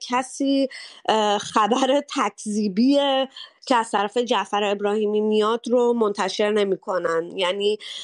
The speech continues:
خیلی به شکل، به شکل انتخابی اونجایی که قراره که، اه، نشون بده که وای چقدر الان وضعیت، اه،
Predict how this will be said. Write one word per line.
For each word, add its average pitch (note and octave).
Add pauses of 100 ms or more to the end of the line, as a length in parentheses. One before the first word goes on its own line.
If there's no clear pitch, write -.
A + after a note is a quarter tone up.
(100)
خیلی E4
به C#4+
شکل، B3+
به A#3+
شکل C#4+ (100)
انتخابی A#3+
اونجایی A3+
که A#3 (340)
قراره A#3+
که، A#3 (440)
اه، A3
نشون A3
بده A#3+
که B3
وای A#3
چقدر A#3+
الان G#3
وضعیت، G3+
اه، G3+